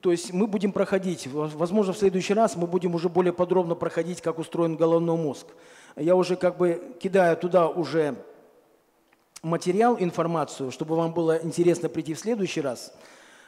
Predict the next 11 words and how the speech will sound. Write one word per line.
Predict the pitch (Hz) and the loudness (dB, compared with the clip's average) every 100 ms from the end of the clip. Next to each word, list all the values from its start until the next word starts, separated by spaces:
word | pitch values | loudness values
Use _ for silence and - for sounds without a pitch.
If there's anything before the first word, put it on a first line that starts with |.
| - | -18
Э, | - 170 - | -10 -8 -2
я | 165 | 0
думаю, | 185 208 202 | 2 4 4
приходить | 208 208 202 240 - | 2 2 2 0 -2
будет | 175 202 202 240 | -4 0 0 0
интереснее, | 185 220 240 214 160 | 0 2 4 2 0
чем | 139 165 147 | -4 -4 -4
слушать, | - 226 - 165 - | -2 0 0 -2 -4
э, | 175 143 139 139 | -4 -2 -2 -4
через, | 175 175 165 - - | -2 0 -2 -8 -16
ну, | - 190 175 123 123 | -12 -8 -6 -8 -12